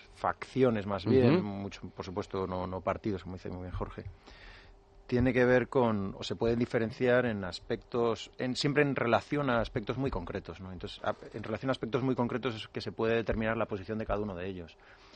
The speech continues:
Speaker 1: De nuevo, me parece que abusar de la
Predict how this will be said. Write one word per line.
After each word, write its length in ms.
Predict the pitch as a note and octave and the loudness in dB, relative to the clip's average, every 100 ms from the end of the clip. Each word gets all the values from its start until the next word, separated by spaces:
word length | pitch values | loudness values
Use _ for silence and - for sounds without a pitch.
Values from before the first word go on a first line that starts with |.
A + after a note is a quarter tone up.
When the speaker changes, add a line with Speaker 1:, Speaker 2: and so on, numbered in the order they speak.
| - - | -20 -8
Speaker 1:
De 180 | A2 A2+ | 0 2
nuevo, 320 | A#2 C3 A#2+ | 6 8 8
me 60 | A2 | 4
parece 360 | A#2 G#2+ B2+ G2+ | 2 0 -4 -2
que 420 | A#2 G#2+ G2 F2+ - - - _ - - - - - | 0 2 0 -6 -14 -20 -20 _ -20 -20 -12 -12 -2
abusar 480 | B2 G#2+ G#2 A#2+ A#2 | 0 0 4 6 6
de 100 | A2+ | 4
la 680 | A2 A2 G#2 G#2 G2 G2 | 6 6 6 6 4 2